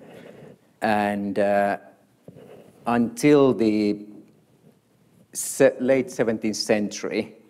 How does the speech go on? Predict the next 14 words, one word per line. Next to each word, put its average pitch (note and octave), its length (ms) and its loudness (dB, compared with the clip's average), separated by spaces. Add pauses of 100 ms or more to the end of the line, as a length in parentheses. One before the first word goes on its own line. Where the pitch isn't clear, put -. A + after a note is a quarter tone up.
they G#2 120 0
were G2+ 120 0
sort G#2+ 280 2
of, G#2 200 -4
uh, F#2+ 240 4 (260)
just - 200 -2
staying D3 420 4
there, G2 400 0 (100)
you G#2 120 -8
know, G2+ 120 -8
minding G#2 440 -4
their A2 160 0
own G#2+ 180 -2
business. - 560 -8